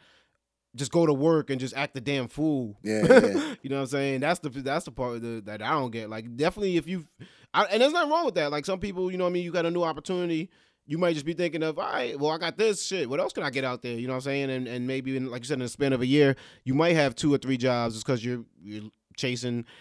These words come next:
Speaker 1: those new opportunities. But it's the people that just go to they, even, like, a lot of the Me Too stuff. It's like, bro, you lost your job 'cause you just couldn't behave yourself around female. You know what I'm saying? Like,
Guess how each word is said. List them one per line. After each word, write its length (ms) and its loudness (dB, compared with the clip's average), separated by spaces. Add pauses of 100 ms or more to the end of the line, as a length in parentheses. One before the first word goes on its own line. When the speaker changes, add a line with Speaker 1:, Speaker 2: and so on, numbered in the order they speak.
(160)
Speaker 1:
those 160 -6
new 80 0
opportunities. 380 0
But 60 0
it's 100 0
the 80 -2
people 240 0
that 160 0
just 200 -4 (300)
go 160 2
to 80 4
they, 140 4 (100)
even, 240 2
like, 160 2
a 60 0
lot 160 2
of 40 -8
the 100 2
Me 160 -6
Too 180 -4
stuff. 340 -2
It's 100 -12
like, 200 -10
bro, 180 -4
you 140 -4
lost 200 -2
your 100 -4
job 440 -4
'cause 400 -4 (440)
you 100 -10
just 180 -2
couldn't 340 0
behave 280 -4
yourself 340 -2
around 280 -4
female. 380 -2
You 60 -2
know 60 4
what 100 0
I'm 60 -2
saying? 260 0
Like, 280 -2